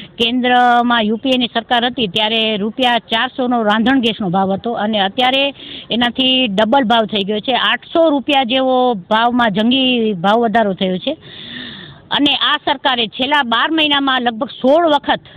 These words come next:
અ, અ, ગેસનો ભાવ, રાંધણ ગેસનો ભાવ વધાર્યો છે. ગરીબોને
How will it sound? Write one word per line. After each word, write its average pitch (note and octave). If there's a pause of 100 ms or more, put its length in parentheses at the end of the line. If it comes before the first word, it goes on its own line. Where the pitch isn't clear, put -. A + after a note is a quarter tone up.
(180)
અ, - (800)
અ, G3+
ગેસનો B3+
ભાવ, A#3+
રાંધણ B3+
ગેસનો B3
ભાવ A3
વધાર્યો G3
છે. B3 (320)
ગરીબોને D4+